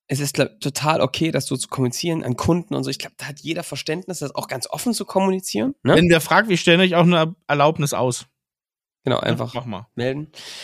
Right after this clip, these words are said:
Speaker 1: Und beim Können, ich würde das ganz sauber auch mit, ähm, mit Mitarbeitern, mit den Kollegen besprechen, dass es da einfach Blocker gibt, die nicht zu überblocken sind und dass das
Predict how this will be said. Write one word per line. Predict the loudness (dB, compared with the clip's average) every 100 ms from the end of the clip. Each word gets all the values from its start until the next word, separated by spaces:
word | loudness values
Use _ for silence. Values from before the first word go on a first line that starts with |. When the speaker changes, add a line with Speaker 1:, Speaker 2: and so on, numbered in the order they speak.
| -18 -6 4
Speaker 1:
Und | 4 4 -12 -6
beim | 4 6 6 4
Können, | 4 6 6 2 -2 -4
ich | -2 0
würde | 2
das | 2 2
ganz | 0 0 2
sauber | 2 4 2 0
auch | -2 -2
mit, | -6 -6 -12 -20 _ _ _ _ _ _ _ _ _ _ _ -16 -16 -18 _ _ -2
ähm, | 0 0 -2 -6 -6
mit | -4 -4 -4 -4
Mitarbeitern, | -2 0 0 0 -2 -2 -2 -2 -2
mit | -2
den | -4
Kollegen | -4 -4 -4 -4 -6
besprechen, | -12 -10 -8 -8 -10
dass | -10
es | -10
da | -8
einfach | -8 -8 -6
Blocker | -4 -4 -4
gibt, | -6 -4
die | -2
nicht | -2 -4
zu |
überblocken | -8 -6 -4 -4 -4
sind | -4 -4 -6
und | -8
dass | -8
das | -8